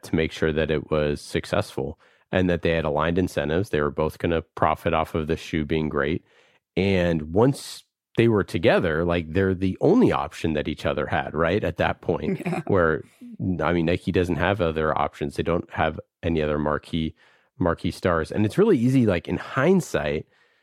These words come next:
Speaker 1: to say, like, "Well, it's Michael Jordan, and he was obviously amazing in North Carolina, uh, et cetera"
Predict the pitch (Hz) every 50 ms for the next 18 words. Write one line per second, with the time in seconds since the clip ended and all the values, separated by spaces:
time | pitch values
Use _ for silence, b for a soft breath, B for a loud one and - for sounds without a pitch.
0 | _ _ - - 98 - - 101 87 82 82 - - 120 127 123 - 87 92 -
1 | 98 87 85 85 - 73 73 - - 117 135 123 101 87 80 76 - 92 78 82
2 | 78 80 82 80 - - 87 80 76 76 80 82 80 76 82 73 73 71 69 67
3 | - - - - 80 - - 117 139 139 131 123 120 110 104 b b b b b
4 | b b b _ - 117 85 78 71 - - - - - 120 113 107 98 87 80
5 | 78